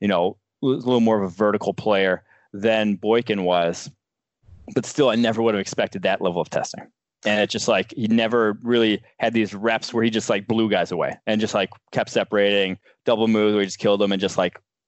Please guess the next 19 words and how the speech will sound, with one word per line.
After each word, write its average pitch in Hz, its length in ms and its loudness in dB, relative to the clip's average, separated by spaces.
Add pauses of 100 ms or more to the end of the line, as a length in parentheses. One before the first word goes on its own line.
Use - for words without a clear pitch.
(460)
went, 104 320 -2
ke-, - 220 -4
kept - 200 -4
going. 143 380 0 (600)
And 113 140 0
to 175 100 -8
me, 208 140 2
Brandon 139 380 0
Aiyuk, 123 440 0
four 139 300 -2
five, 120 680 -2 (340)
he 165 440 0
is 120 160 0
more 123 220 0
on 117 80 -2
the 110 60 -4
spectrum 117 380 -2
of, 104 320 0
like, 92 340 -2